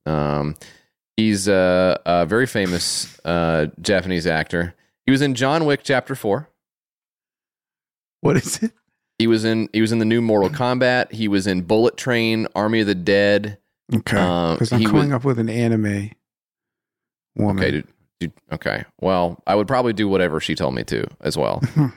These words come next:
Speaker 1: But he was in Forty-seven Ronin. He was in The Wolverine. So he's, I, I, he, he was in Speed Racer, which was also very cool.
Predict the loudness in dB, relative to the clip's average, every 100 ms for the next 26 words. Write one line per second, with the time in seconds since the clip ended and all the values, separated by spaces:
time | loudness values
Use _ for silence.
0 | _ -6 -4 0 2 2 0 -4 0 2
1 | 2 0 0 0 0 0 2 2 2 0
2 | -4 -2 2 2 2 0 0 -2 -6 -4
3 | 0 0 2 0 2 0 2 2 2 0
4 | -2 -6 _ _ _ _ _ _ _ _
5 | _ _ _ _ _ _ _ _ -2 0
6 | 0 -2 -4 -2 0 2 2 0 -2 -10
7 | -6 -4 0 -2 -2 2 2 2 -2 -2
8 | -2 2 2 0 -2 -2 -2 0 0 0
9 | -2 0 0 0 0 0 0